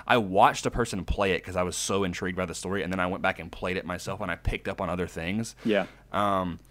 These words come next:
Speaker 1: so that's all to say, like, yeah, I really enjoyed Hereditary, but I'll never, I probably will never watch it again.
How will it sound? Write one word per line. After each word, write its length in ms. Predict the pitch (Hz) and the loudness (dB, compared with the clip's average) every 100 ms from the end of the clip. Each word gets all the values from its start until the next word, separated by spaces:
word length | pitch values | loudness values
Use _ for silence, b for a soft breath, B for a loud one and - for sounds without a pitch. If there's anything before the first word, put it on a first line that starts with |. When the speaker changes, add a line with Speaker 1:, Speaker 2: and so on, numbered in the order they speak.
| b b | b b
Speaker 1:
so 140 | - 151 | 2 4
that's 140 | 147 | 6
all 80 | 160 | 6
to 40 | 123 | 4
say, 160 | 123 | 0
like, 220 | 104 90 | 0 -2
yeah, 140 | 101 87 | 0 0
I 80 | 92 | 4
really 260 | 113 104 | 4 4
enjoyed 260 | 92 101 92 | 2 0 0
Hereditary, 360 | 95 90 95 | -2 -2 -4
but 120 | 87 90 | 0 0
I'll 60 | |
never, 200 | 87 85 - - | 0 -6 -8 -6
I 40 | |
probably 240 | 107 92 | -2 -2
will 120 | 85 85 | -4 -6
never 160 | 85 | -6
watch 240 | 90 80 - | -4 -4 -4
it 80 | |
again. 240 | 78 78 | -10 -10